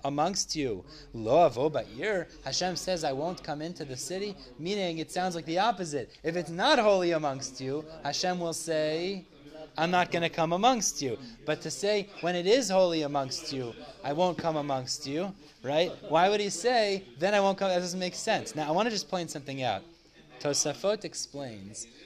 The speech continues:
the simple pshat in the pasuk is, "Bekirbecha kadosh."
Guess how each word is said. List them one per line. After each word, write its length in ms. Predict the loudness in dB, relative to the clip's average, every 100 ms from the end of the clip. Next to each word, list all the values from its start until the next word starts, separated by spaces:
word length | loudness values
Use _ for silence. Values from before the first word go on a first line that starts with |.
| -12
the 80 | -8
simple 360 | -6 -6 -8
pshat 480 | -8 -6 -4 -4 -6
in 120 | -10
the 80 | -10
pasuk 440 | -10 -6 -4 -4 -6
is, 440 | -6 -6 -6 -10 -12 -18 -14
"Bekirbecha 720 | -10 -8 -4 -4 -4 -4 -4 -4
kadosh." 640 | -6 -4 -4 -4 -8 -16